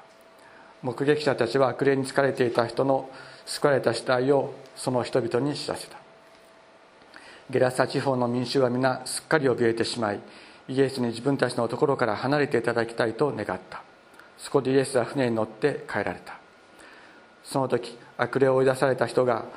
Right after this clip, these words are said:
お供をしたいとしきりに願ったが、イエスはこう言って彼を帰された。「家に帰って、神があなたにどんなに大き-、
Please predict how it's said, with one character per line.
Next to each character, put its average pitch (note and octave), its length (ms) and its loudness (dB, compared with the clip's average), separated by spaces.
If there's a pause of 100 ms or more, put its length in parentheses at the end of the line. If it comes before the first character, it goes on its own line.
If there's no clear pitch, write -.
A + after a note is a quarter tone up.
(160)
お A#2+ 100 0
供 C#3+ 240 4
を A#2+ 60 2
し - 60 -8
た C3 120 2
い A#2 80 -2
と A2+ 100 0
し - 100 -6
き - 100 -14
り C#3 60 0
に C3+ 140 0
願 C3 180 0
っ C3+ 120 -6
た A#2 80 -2
が、 G2 160 -4 (420)
イ C3+ 80 2
エ C3 80 2
ス - 120 -2
は A#2 100 0
こ B2 160 -2
う A#2+ 40 2
言 B2 80 0
っ A#2+ 40 -12
て C#3 160 -2
彼 A#2 220 0
を A2 60 -2
帰 G#2+ 260 -6
さ F#2+ 120 -10
れ E2 80 -12
た。 - 180 -20 (640)
「家 C#3 140 0
に C3+ 140 -4
帰 C#3+ 200 0
っ B2+ 40 -2
て、 G#2 280 -6 (520)
神 C#3 260 0
が A#2+ 100 6
あ - 20 2
な C#3 140 0
た B2+ 120 2
に A#2 80 -4
ど D3+ 140 4
ん D3+ 80 2
な C3+ 100 4
に B2 120 0
大 C3 160 2
き-、 C3 260 -8